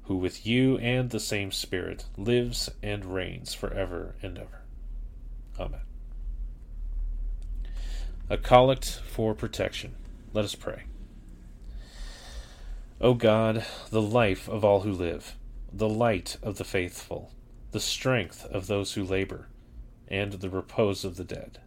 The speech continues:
We thank you for the blessings of the day that is past, and humbly ask for your protection through the coming night.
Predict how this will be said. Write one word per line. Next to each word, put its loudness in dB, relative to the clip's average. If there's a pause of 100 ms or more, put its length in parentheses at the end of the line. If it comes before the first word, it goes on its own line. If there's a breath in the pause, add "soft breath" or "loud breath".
(1080 loud breath)
We 2
thank 4
you 4
for 2
the 2
blessings 6
of -2
the -4
day 4
that -2
is -6
past, -6 (760 loud breath)
and -2
humbly 6
ask 2 (100)
for 2
your 2
protection 0 (160)
through -4
the -4
coming -6
night. -8